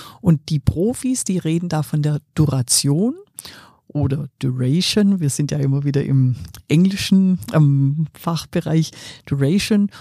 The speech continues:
Und da dann gerne mal Short oder Long. Also will ich lieber durchschnittliche kürzere Laufzeit haben oder soll sie lieber länger sein? Und die Entscheidung liegt ganz stark daran,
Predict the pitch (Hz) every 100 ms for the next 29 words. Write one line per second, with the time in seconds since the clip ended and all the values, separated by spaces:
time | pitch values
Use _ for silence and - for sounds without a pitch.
0 | - 165 151 151 170 175 175 - 143 160
1 | 170 156 156 - - - - 170 190 220
2 | - 156 135 123 120 123 139 196 311 370
3 | _ - - _ - 151 156 135 151 190
4 | 190 170 170 151 139 - 190 196 170 151
5 | - 135 - 269 - 277 269 262 254 -
6 | 240 233 202 208 202 196 - 170 165 156
7 | 147 160 143 139 135 160 226 - 233 262
8 | - _ _ _ _ _ _ _ _ _
9 | - - 143 _ 190 233 - 214 - 151
10 | 160 220 247 262 - - _ - 170 -
11 | 185 - - 214 220 - 165 151 156 202
12 | 240